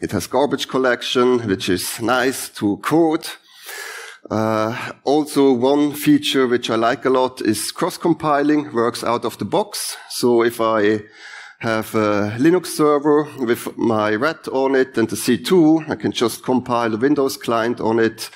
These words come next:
and make it available. So don't need a separate Windows machine.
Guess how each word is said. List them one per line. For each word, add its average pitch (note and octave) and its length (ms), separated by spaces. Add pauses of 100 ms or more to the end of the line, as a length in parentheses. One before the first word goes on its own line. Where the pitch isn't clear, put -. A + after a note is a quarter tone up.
(240)
and - 280
make G2+ 180
it G#2+ 100
available. F#2 720 (100)
So - 380
don't - 220
need G#2+ 240
a - 20
separate - 540
Windows G2 420
machine. G2 640